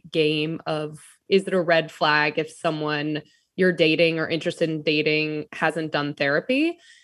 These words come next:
And she had a very eloquent explanation of, you know, she would say it's a red flag, but also it's very inaccessible to certain people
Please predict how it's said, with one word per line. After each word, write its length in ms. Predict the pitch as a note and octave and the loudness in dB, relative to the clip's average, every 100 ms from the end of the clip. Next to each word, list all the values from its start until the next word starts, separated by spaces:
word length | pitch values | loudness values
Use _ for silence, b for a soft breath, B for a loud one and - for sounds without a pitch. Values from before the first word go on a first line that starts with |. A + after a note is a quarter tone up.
| - | 0
And 160 | A3+ A3 | 0 2
she 140 | D4+ | 2
had 100 | E4+ | 2
a 60 | F4+ | 2
very 480 | D4+ C#4+ C4+ - | 2 2 2 0
eloquent 840 | - F3 G3 G3 G3 F#3+ F#3 F3+ - - - | 2 2 2 -2 -2 0 0 -4 -10 -10 -4
explanation 960 | E3+ - F3 D3+ C#3+ - E3 D#3+ D#3+ D#3 | -4 -2 -2 0 -4 -4 -6 -4 -6 -6
of, 420 | - D#3 D#3 D3+ D#3 - _ _ | -4 -4 -4 -8 -12 -20 _ _
you 140 | G3+ F#3+ | -2 0
know, 120 | E3 | 0
she 220 | - G3+ | -2 -2
would 240 | G3 A3+ A3+ | 2 2 2
say 80 | |
it's 160 | A3 G3 | -2 -2
a 60 | G3 | 0
red 240 | G3 F#3+ | 0 0
flag, 380 | - F#3 F3+ F3+ | 0 2 2 0
but 100 | F3 | -2
also 280 | - D#3+ - | -2 -4 -2
it's 160 | D#3 - | -4 0
very 300 | E3+ E3 D#3+ | 2 2 0
inaccessible 840 | E3+ D#3 - C3+ - G3 G#3 A3+ A#3+ | -2 -6 -6 -12 -6 -4 -2 -2 -2
to 100 | A#3+ | -4
certain 320 | A3+ A#3 A#3+ | -4 -4 -4
people 580 | A#3 B3 A#3+ B3 A#3+ A#3 | -4 -4 -2 0 0 -2